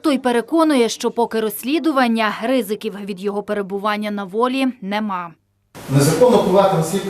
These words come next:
Speaker 2: Я, честь, не маю змоги, по-перше, і, по-друге, немає в мене цього наміру робити. Поясню чого. Тому що він же допитаний. Протокол огляду,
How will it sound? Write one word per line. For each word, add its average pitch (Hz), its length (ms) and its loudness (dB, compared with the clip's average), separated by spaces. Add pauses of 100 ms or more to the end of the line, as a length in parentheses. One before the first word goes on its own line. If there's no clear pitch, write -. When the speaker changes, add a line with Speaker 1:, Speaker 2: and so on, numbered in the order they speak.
(100)
Speaker 2:
Я, 170 180 6 (240)
честь, 175 200 2
не 165 60 2
маю 170 180 4 (400)
змоги, 233 260 6 (460)
по-перше, - 520 0
і, 143 160 -2
по-друге, 185 380 4
немає 190 280 4
в 180 100 2
мене 175 120 2 (100)
цього 175 180 2 (120)
наміру 131 320 2
робити. 113 340 -4
Поясню 220 400 2
чого. 147 120 4
Тому 196 220 2
що 202 180 2
він 247 60 4
же 202 80 4
допитаний. 147 600 2
Протокол 170 500 2 (380)
огляду, 190 340 6